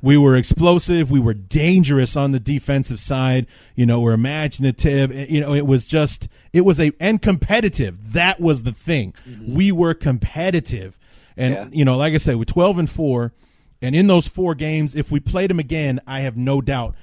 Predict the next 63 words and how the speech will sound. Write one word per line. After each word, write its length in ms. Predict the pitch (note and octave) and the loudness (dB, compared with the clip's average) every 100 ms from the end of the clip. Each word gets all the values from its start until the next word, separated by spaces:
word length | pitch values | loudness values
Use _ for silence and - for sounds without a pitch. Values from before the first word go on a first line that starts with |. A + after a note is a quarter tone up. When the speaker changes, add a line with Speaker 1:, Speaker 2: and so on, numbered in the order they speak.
| - - | -12 -6
Speaker 1:
the 100 | A#2+ | -2
Bears 360 | C3+ B2+ B2 | 0 2 2
could 140 | - A#2 | 2 2
have 100 | A2 | 2
won 280 | A2+ A2+ A2+ - | 2 0 0 -8
all 240 | C3+ B2 B2 | -4 -2 -2
four 300 | - A2 F#2 | -6 -8 -10
of 140 | - | -16
'em. 60 | _ _ _ _ - | _ _ _ _ -6
Speaker 2:
Oh, 80 | F3+ | 0
Speaker 1:
You 60 | G#3 | 2
Speaker 2:
yeah. 120 | G3+ | 0
Speaker 1:
know, 40 | |
they 140 | G#2+ A#2+ | 0 -4
could 160 | - | 0
have 80 | C#3+ | 2
won 160 | D3 D3 | 2 0
every 260 | D3+ D#3 D3 | -2 -4 -4
single 300 | E3 D3 C3+ | -6 -4 -2
one 160 | C#3 | -2
of 60 | B2+ | -2
the 100 | B2 | -4
games 340 | B2+ C3 A#2+ | -4 -4 -4
that 140 | A#2+ A#2 | -6 -6
we 120 | A2 | -8
lost. 460 | A#2+ C3+ G#2+ - - _ _ | -6 -6 -6 -10 -16 _ _
In 120 | C3+ D3 | -8 -6
twenty 260 | F#3 A3 | -4 -4
seventeen, 840 | G3 G3 E3 D3 - G3 F3 C#3+ C3 _ _ - | -2 -4 -4 -4 -2 0 0 0 -2 _ _ -8
we 140 | D3+ | -4
were 160 | F3+ C#3 | -2 -4
happy 600 | - - F3 F3 C#3 G2+ _ _ | -8 -8 -6 -2 -2 -4 _ _
we 140 | C3 C#3 | -2 0
won 260 | C3+ C#3+ C#3 | 2 2 0
the 80 | |
games 340 | B2 C3+ C3 A#2 | 0 0 0 0
that 160 | C3 B2 | -4 -2
we 100 | A#2+ | 0
won, 300 | C3 C#3 C3+ | 2 0 0
'cause 160 | B2+ | 0
if 120 | B2+ B2+ | 0 2
we 100 | D3 | 2
had 180 | D#3 | 2
to 80 | C#3+ | 0
run 260 | C#3 C#3 C#3+ | 0 2 2
those 240 | E3+ E3+ | 2 0
back, 280 | A#2 C3 B2 | -2 -6 -6
there's 220 | D#3 C#3+ | -6 -4
no 160 | D#3+ D#3+ | -2 -2
way 440 | D#3 D#3 F3+ D3 G2 - - C3+ | 0 0 -2 -4 -8 -10 -4 0
we 80 | C#3+ | 2
beat 220 | D3 B2+ | 2 0
those 200 | C3+ - | -4 -4
teams 260 | E3 D3+ | -2 -2
again. 400 | C3+ A2+ E3+ A#2 - D5+ | -4 -4 -2 -4 -8 -18
Speaker 2:
<laughs> 120 | - | -16
Speaker 1:
That's 340 | A2 E3+ G#3+ F3 | -6 -4 -4 -2
the 60 | |
difference 420 | D#3+ G3 D#3 B2+ C3+ | 0 0 0 -6 -4
between 300 | - E3 D3 | -2 0 0
those 220 | C3+ - | -2 -2
two 160 | D3+ | -4
teams. 540 | C3+ D#3 F3+ C#3 - | -4 -4 -4 -6 -12